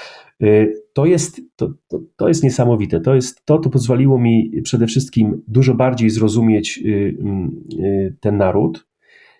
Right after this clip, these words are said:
Do dzisiaj jestem pełen podziwu, że jadąc, jadąc taksówką, y, mm,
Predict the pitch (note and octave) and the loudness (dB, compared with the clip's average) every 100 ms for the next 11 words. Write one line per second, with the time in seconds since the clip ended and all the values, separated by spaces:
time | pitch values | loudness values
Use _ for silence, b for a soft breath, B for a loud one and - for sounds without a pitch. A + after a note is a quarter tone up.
0 | b b _ _ - B2 G#2+ D#3+ - D3+ | b b _ _ -2 0 2 0 2 2
1 | B2+ B2+ - C3+ B2 C#3+ C3+ C3 B2+ A2+ | 4 2 2 0 0 2 2 2 2 0
2 | B2 A#2+ A#2 G#2+ A2+ A2+ G2+ - A2+ B2+ | 2 2 2 2 2 2 0 0 0 2
3 | B2 A#2 - - A2+ A#2 B2 A2 A2+ A2 | 2 0 -4 -4 0 0 0 -2 -4 -4
4 | B2+ B2 - A2+ A2 G#2+ - G#2+ G#2 G#2 | -2 -2 0 2 2 0 0 4 4 4
5 | - - _ - G#2+ G2+ G2+ | 0 -10 _ -6 -4 -2 -4